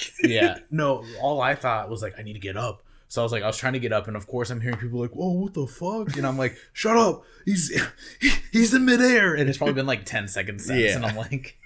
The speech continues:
Speaker 2: <laughs>
Speaker 1: We've thrown twice.
Speaker 2: <laughs> Right. So then, like, by the time I get up, I'm pretty sure he was, like, coming down. Or no, sorry, like, being brought back to the
Speaker 1: Yeah.
Speaker 2: ground to, like, stand. But that was just awesome. I really hope we have good photos of that. If we
Speaker 1: Yeah.
Speaker 2: don't, that'll be such a waste. Um,
Speaker 1: Yeah.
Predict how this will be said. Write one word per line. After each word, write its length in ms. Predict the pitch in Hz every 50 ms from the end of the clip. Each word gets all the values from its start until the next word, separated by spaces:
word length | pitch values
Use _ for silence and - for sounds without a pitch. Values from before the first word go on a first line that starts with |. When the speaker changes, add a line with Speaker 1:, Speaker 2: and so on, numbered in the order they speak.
| - 349
Speaker 2:
<laughs> 180 | - - 330 -
Speaker 1:
We've 320 | 156 135 120 117 113 104
thrown 280 | - 113 104 101 92 101
twice. 580 | - - 107 98 92 104 107 - - 190 233
Speaker 2:
<laughs> 20 | 208
Right. 380 | 170 131 120 120 117 113 113 - - - - - - - -
So 120 | - 135
then, 200 | 123 127 123 120
like, 340 | 113 107 104 98 92 92 - -
by 120 | 123 117
the 80 | 117 113
time 280 | - 139 131 135 135
I 100 | 127 117
get 180 | 104 110 107 90
up, 160 | 92 92 98
I'm 100 | 104 98
pretty 220 | 95 - 123 117 107
sure 160 | - - 101
he 100 | 95 104
was, 160 | 98 95 85
like, 120 | 90 90 87
coming 300 | - - 92 90 87 87
down. 300 | 85 80 80 80 80 80 -
Or 120 | 127 143 143
no, 160 | 131 123 110
sorry, 280 | 104 113 98 90 87
like, 300 | 87 98 90 87 - _ _ _ _ _ _ _ _ _ - 113 104 95 98 104 - 113
being 340 | 113 117 110 107 104 101 104
brought 280 | 107 101 92 90 90
back 180 | 92 87 92 92
to 60 | 117
the 80 | 107 107
Speaker 1:
Yeah. 60 | 98
Speaker 2:
ground 200 | 95 92 90 90
to, 60 | 92 90
like, 140 | 87 85
stand. 420 | - - - 87 87 85 82 90 90 - _ _ - _ - -
But 100 | 110 107
that 80 | 113
was 140 | 117 117 104
just 120 | 110 110 117
awesome. 380 | 92 92 90 - 98 92 92
I 60 | 90 107
really 260 | 110 120 127 131 123
hope 160 | 107 120 -
we 60 | 117
have 100 | 104 98
good 160 | 98 107 95
photos 340 | 95 - 101 98 101 101 98
of 80 | 117 107
that. 340 | 117 117 120 120 117 - _
If 180 | - 107 110 95
we 100 | 107 101
Speaker 1:
Yeah. 60 | 90
Speaker 2:
don't, 160 | - 101 98 92 90
that'll 100 | 95 92
be 120 | 90 92
such 420 | - - - - 98 98 92 -
a 60 | 95 90
waste. 540 | 87 90 90 87 90 85 - - - - - _ _ _ - _ _ _ _ _
Um, 560 | 104 101 101 98 92 85 78 76 80 90 90 -
Speaker 1:
Yeah. 220 | 80 78 78